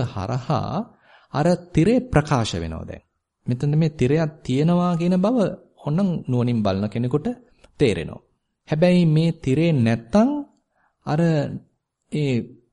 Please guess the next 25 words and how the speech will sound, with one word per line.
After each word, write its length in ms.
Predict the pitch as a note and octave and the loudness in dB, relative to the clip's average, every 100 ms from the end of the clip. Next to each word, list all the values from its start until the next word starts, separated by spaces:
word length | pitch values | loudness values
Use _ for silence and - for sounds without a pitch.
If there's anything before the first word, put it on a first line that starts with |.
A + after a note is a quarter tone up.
| _ - | _ -8
පතිත 260 | A#2 D3+ | -4 -2
කරපු 340 | D#3 D#3+ D#3+ D#3+ | -2 -2 -2 -2
ආලෝකය 600 | A2 A2+ C3+ E3 E3 G#3 B3 | -2 -2 2 2 2 0 0
නැත්තම් 360 | C#3+ B2+ A2+ G2+ | -2 -2 -2 0
ඒ 180 | G#2+ G2+ | 0 0
යොමු 260 | A2 C#3+ | 0 0
කරපු 320 | D3+ D#3 D3+ C3 | 0 0 0 -2
ආලෝකය 540 | G2+ A2 C#3+ D3+ A3 B3 - _ | -2 -2 0 0 -2 -4 -8 _
වදින්න 400 | - A#2+ A#2 D#3 | -4 -2 2 2
තැනක් 320 | G#3 A#2 A2+ - | 2 0 -4 -4
නැහැ. 200 | E2+ - _ _ _ _ _ - | -6 -8 _ _ _ _ _ -2
ඒ 100 | D3+ | 2
නිසා 320 | D3+ D3+ C#3 | 2 2 2
මේ 260 | C3 A#2 F#2+ - - _ _ _ - | 2 2 0 -4 -12 _ _ _ -6
ඒ 260 | A#2 G#2+ G2+ F#2 _ _ _ _ - | -2 0 -2 -6 _ _ _ _ -6
චිත්‍රපටිය 580 | C3 B2+ D#3 E3+ D#3+ F3 | -6 -4 -4 -4 -2 0
නැත්තම් 280 | C#3+ B2 A2 | -2 -2 -2
ඒ 120 | G2 | 0
ජවනිකාව 560 | F#2 G2 C3+ D3+ F#3+ G3 | -2 -2 -2 0 2 4
නිරූපණය 500 | C#3+ E3+ G3 E3+ E3 | 6 6 4 2 0
වෙන්න 220 | D3+ D3 | 0 -2
තැනක් 300 | C3 A2+ - F2 | -2 -4 -4 -4
නැහැ 400 | F#2 G#2 E3 A2+ - - | -2 0 2 0 -2 2
තිරේ 280 | F3+ A#2+ | 2 4
නැත්තම්. 340 | F2+ F2+ - | -2 -8 -14